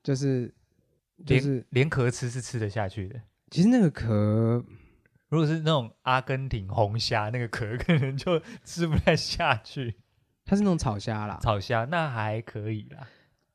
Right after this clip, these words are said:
Speaker 1: 对，可是那个口感就不是很好。
Speaker 2: 对啊，口感蛮怪的。
Speaker 1: 因为你要嚼它了。
Speaker 2: 对。
Speaker 1: 你要把那个壳嚼碎再，
Speaker 2: 哇。
Speaker 1: 那个是，那个是两倍的双酥脆。
Speaker 2: <laughs> 而且重点是一人有四只欸，
Speaker 1: 嗯。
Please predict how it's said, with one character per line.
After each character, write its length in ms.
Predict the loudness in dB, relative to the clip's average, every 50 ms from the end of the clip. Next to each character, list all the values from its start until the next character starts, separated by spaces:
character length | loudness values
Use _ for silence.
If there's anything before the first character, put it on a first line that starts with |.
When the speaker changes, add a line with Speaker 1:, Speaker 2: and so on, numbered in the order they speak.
| _ _ 2
Speaker 1:
对， 440 | 6 6 6 6 6 2 -2 -8 -12 _ _ _ _ _ _ -6
可 380 | 0 2 4 4 4 4 2 0
是 260 | 0 2 2 2 4
那 100 | 4 4
个 140 | 4 4 2
口 280 | 2 2 4 4 4
感 220 | 4 2 0 0 2
就 160 | 2 2 4
不 280 | 4 4 4 4 2 0
是 140 | 0 2 2
很 80 | 2
好。 60 | 2
Speaker 2:
对 20 | 2
啊， 40 | 0
口 60 | 2
感 140 | 2 2 2
蛮 180 | 2 2 0 0
怪 300 | 0 2 4 4 4 2
的。 260 | -2 -6 -10 -10 -10 -12 _ 2
Speaker 1:
因 100 | 4 6
为 80 | 6
你 180 | 6 4 2 4
要 200 | 4 4 4 2 0 -6
嚼 380 | -8 -6 -4 -4 -4 -4 -4
它 340 | -4 -2 -2 -2 -2 -2 -4
了。 100 | -4 0
Speaker 2:
对。 380 | 2 4 4 4 2 0 -4 -10 -4
Speaker 1:
你 80 | 2 2
要 60 | 4
把 100 | 4 4 4
那 80 | 4
个 100 | 2 2
壳 280 | 0 0 -2 0 0 0
嚼 300 | 0 -2 -4 -2 -2 -4
碎 300 | 0 0 0 0 0 -4
再， 340 | -6 -6 -6 -6 -6 -8 -14 _ _ _ _ _ _ _ _ _ _ _ -12
Speaker 2:
哇。 180 | -10 -8 -4 0
Speaker 1:
那 80 | 0 2
个 80 | 2
是， 100 | 2 0 0 -4 _ _ _ _ _ _ _ _ _ _ _
那 120 | 0 2 2
个 80 | 4
是 80 | 4 4
两 220 | 4 4 2 2 2
倍 160 | 2 2 4
的 140 | 4 0 -4
双 360 | -2 0 -2 0 0 -2 -6 -8 _ _ _ _ -14 -10
酥 320 | -8 -4 -2 -2 0 -2 -2
脆。 360 | 0 0 0 0 -2 -10 _ _ _ _ -8
Speaker 2:
<laughs> 320 | -4 -4 -4 -4 -2 -2
而 80 | -2 0
且 80 | 0 2
重 160 | 2 2 2
点 160 | 2 2 0
是 240 | 0 -2 -4 -4 -4 _
一 100 | -2 0
人 140 | 2 2 2
有 120 | 0 -2
四 200 | -8 -8 -8 -8
只 240 | -8 -8 -8 -10 -8
欸， 60 | -10
Speaker 1:
嗯。 100 | -10 -12